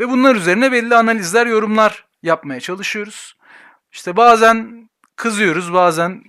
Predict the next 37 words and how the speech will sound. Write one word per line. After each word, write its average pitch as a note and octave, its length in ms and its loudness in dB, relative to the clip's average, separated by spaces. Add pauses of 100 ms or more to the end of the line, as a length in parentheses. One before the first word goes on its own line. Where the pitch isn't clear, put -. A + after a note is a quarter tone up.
gülüyoruz. E3 720 -10 (420)
E, C3+ 220 -16
ama, G#3+ 440 -2 (360)
e, C3+ 40 -18 (360)
en A#3 160 -2
azından G3+ 580 0
ülkeye G#3+ 480 0
dair F3+ 560 0 (280)
doğru G#3 320 2
bir F#3 180 -2
bakışı, D#3+ 420 -2
dünyaya G3 460 2
dair F#3 300 2
doğru G3 280 0
bir D#3+ 140 -6
bakışı G3 460 -4
hep A3+ 260 -4
birlikte D3 300 -12
üretelim, G#3 520 -4 (100)
birlikte A3 280 -8
tartışalım G#3+ 540 0
istiyoruz. - 520 -16 (420)
Bu A#3+ 60 -6
yayınların G#3 540 2
da A#3+ 220 0 (340)
amacı G#3+ 460 0
bu. A#3 260 -12 (720)
E, F#3+ 40 -18
tamamen C4+ 480 2
kendi B3 580 2
kaynaklarımızla A3+ 800 0
yapmaya D#3 340 0
çalışıyoruz G#3 720 -10
D F#3 100 -4
Sosyal F#3 420 -8
platformu G3 580 -6
olarak. G3 420 -10